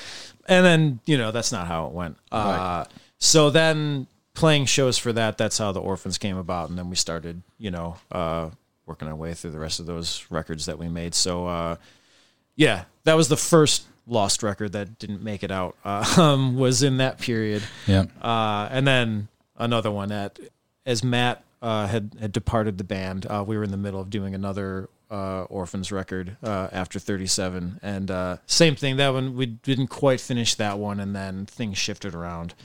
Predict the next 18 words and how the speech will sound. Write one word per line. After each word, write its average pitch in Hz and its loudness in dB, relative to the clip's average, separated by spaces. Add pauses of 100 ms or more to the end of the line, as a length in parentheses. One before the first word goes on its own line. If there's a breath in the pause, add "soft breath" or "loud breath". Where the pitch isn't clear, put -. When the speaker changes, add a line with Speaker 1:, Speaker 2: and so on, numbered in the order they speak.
Speaker 2:
Mm-hmm. 95 -2
Speaker 1:
before, 90 -2
uh, 85 -2
you 107 -6
know, 87 -6
Matt 90 -6
and 87 -10
Dave, 87 -10 (140)
uh, 87 -6 (220)
came 90 -6
aboard 85 -4
and 85 -6
things, 87 -2
you 92 -4
know, 82 -4
changed 85 -6
direction. 80 -4
Speaker 3:
Mm-hmm. 90 2